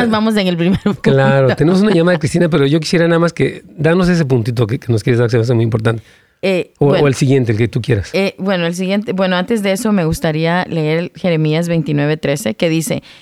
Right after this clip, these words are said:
Speaker 2: "Me buscarás y me encontrarás cuando me busques de todo corazón".
Speaker 1: Amén.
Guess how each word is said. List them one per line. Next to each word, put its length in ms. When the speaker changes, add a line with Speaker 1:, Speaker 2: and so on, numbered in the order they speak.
Speaker 2:
"Me 160
buscarás 720
y 120
me 100
encontrarás 680
cuando 340
me 120
busques 580
de 260
todo 360
corazón". 580
Speaker 1:
Amén. 360